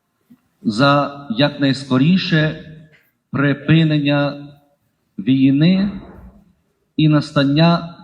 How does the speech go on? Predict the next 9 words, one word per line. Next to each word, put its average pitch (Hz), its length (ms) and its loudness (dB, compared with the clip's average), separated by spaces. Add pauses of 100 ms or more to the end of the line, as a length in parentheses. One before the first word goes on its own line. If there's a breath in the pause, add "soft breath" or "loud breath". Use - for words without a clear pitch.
(120)
перемоги, 117 680 -2 (1300)
щоби 139 460 0
наші 156 440 2
захисники 139 1040 -4 (720)
повернулися 151 1080 0 (540)
живими 185 1000 -2 (880 loud breath)
і 156 400 -2
неушкодженими, 110 1300 -2 (1300)
щоби 151 760 -2